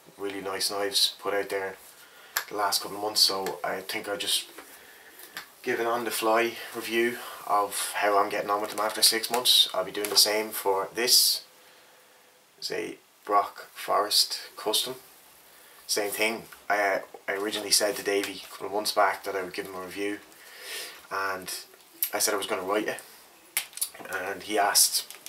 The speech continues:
he preferred a video, and then Joe kinda said the same thing, the video's probably better, so decided that I'd, uh, put together a video review for both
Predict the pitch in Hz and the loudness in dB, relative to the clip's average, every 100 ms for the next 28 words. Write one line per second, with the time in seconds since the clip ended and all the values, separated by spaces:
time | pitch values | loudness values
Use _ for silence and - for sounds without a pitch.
0 | - - 90 - 110 101 98 98 101 101 | -16 -12 -8 0 2 2 0 -2 -2 0
1 | 107 110 - - - 90 92 - 90 87 | 0 -2 -14 -20 -12 -12 -8 -4 -2 -2
2 | 98 98 101 98 101 98 98 95 92 98 | -2 -2 -2 0 0 2 2 0 -6 -6
3 | 101 95 92 95 92 101 95 90 95 98 | -6 -10 -10 -8 -6 -4 -6 -4 -4 -2
4 | 95 - 98 98 - - - - - - | 0 2 2 -4 -12 -16 -16 -14 -14 -14
5 | - - 113 113 110 113 110 110 110 104 | -6 4 6 6 4 0 2 4 4 2
6 | - - - - - - - - - - | -4 -14 -20 -20 -20 -20 -20 -8 -8 -6
7 | 113 107 110 107 104 123 120 113 107 117 | -6 -2 -2 -2 0 0 4 4 4 0
8 | - 104 113 117 - | 0 2 2 2 -2